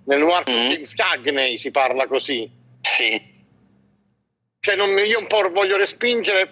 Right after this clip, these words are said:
Speaker 1: o spero di non, l'idea di fumettistico, di totalmente fedele, aderente allo spirito del fumetto Diabolic, sì.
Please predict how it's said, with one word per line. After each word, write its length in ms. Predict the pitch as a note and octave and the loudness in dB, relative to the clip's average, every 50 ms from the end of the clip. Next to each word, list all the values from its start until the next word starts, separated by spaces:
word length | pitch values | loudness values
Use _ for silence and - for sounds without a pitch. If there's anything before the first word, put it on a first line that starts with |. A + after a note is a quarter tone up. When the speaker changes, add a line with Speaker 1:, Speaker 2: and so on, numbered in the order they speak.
| - - | -8 -4
Speaker 1:
o 180 | - F#3 F3+ | -2 -2 -2
spero 420 | - - - A#3+ A#3+ A3 F#3+ D#3 D3+ | -2 -2 0 2 2 2 2 2 0
di 80 | D3+ D3 | 0 0
non, 260 | D#3 D#3 D#3+ D3+ - - - _ _ _ _ _ - | 0 0 0 -2 -4 -8 -16 _ _ _ _ _ -6
l'idea 200 | C#3 D#3+ G#3+ G3+ | -2 0 0 2
di 120 | F3+ E3 | 2 0
fumettistico, 960 | - - A3 G#3+ G#3+ - - - - D#3 - - - - - C3+ A2+ C#3+ C#3 - D#3 | 0 0 0 0 0 -2 -4 -8 -10 -8 -8 -8 -8 -6 -4 0 0 0 0 0 0
di 240 | D#3 E3+ F3 - - - _ _ _ _ | -2 -2 -2 -4 -10 -16 _ _ _ _
totalmente 760 | - F#3+ F#3 G3+ F#3+ F#3+ G3 A3+ A#3+ B3+ B3 G#3+ - F#3+ F3+ | 0 0 2 2 0 0 -2 -2 0 0 0 0 0 -2 -2
fedele, 420 | - F#3 F3 F#3+ F3+ F3 D#3 C#3 D3 | 0 0 2 2 2 2 2 2 2
aderente 440 | C#3+ C3+ D3 E3+ F#3 E3+ D#3+ - D3+ | 2 2 2 2 0 -2 -2 -2 0
allo 120 | C#3+ C#3 | 0 0
spirito 260 | - - E3+ D#3 D3 | -2 -2 -2 0 0
del 100 | D#3+ D3 | 0 0
fumetto 260 | - - E3+ E3 - - | 0 0 0 0 0 0
Diabolic, 480 | D#3 D#3 E3 G3 A3 G3 E3 - - - | 0 2 4 2 2 2 0 -4 -6 -8
sì. 240 | - - A#2 G#2+ | -8 -6 -8 -10